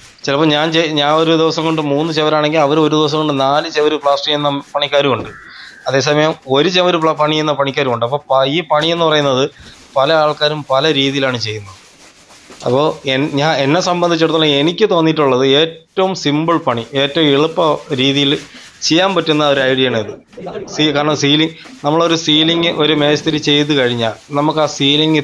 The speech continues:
തേച്ച് ഒതുക്കി അത് ഫിനിഷ് ചെയ്ത് വരുമ്പോൾ ഏകദേശം ഉച്ചയാവും. കാരണം ഉച്ചയ്ക്ക് തേച്ച് തീർന്നാലും പരുവം ഇല്ലാന്നുണ്ടെങ്കിൽ വീണ്ടും ചാരം പൊളിക്കാൻ പറ്റില്ല, ഒന്നും കൂടി ചെയ്യേണ്ടി വരും. അപ്പോൾ സമയം അത്രയ്ക്ക് വേസ്റ്റ് ആവും. ഇപ്പോൾ അതാ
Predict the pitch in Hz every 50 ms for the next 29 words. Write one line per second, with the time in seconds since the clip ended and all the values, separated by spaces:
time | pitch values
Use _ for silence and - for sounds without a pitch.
0 | 147 - 135 131 139 147 147 147 - 160 160 135 131 131 131 143 139 139 156 151
1 | 156 156 - - - - - - - 147 151 165 160 - 156 147 151 175 170 -
2 | - 185 180 170 160 143 139 139 143 143 139 139 143 147 147 147 139 143 139 127
3 | 127 - - - - 151 123 110 98 95 - - - - - - - - - -
4 | - - - _ - - - - - 139 139 151 151 143 147 - - 180 175 165
5 | 190 - 160 156 156 156 165 170 156 156 156 160 160 160 165 165 165 160 147 143
6 | 151 165 170 165 156 156 156 156 156 151 156 151 147 143 147 156 160 160 170 175
7 | - - - 147 139 147 165 165 147 147 147 139 139 131 123 120 123 127 135 147
8 | 160 165 160 156 147 - - 135 131 120 117 113 110 104 107 - - - - -
9 | - - - - 139 170 165 - 160 151 160 170 160 139 160 156 151 139 156 151
10 | 131 123 117 - - 120 110 101 - _ _ _ - - - - - _ - 143
11 | 170 170 160 160